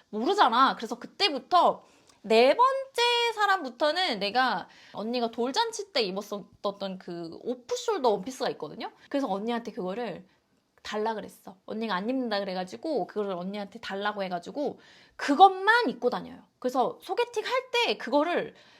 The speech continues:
약간 작업복처럼 그냥 그것만 입고 다니고 머리 이렇게 길게 해가지고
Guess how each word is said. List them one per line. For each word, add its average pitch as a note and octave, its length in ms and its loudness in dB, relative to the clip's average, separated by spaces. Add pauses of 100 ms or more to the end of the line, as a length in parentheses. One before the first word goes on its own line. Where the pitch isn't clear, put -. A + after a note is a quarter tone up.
(480)
약간 D#4 220 2
작업복처럼 C#4+ 1120 0
그냥 G#4 280 -2
그것만 D#4+ 460 2
입고 - 180 -8
다니고 F#3+ 560 -4
머리 G#3+ 320 0
이렇게 G3+ 380 -8
길게 G#3 340 -4
해가지고 C4 720 -4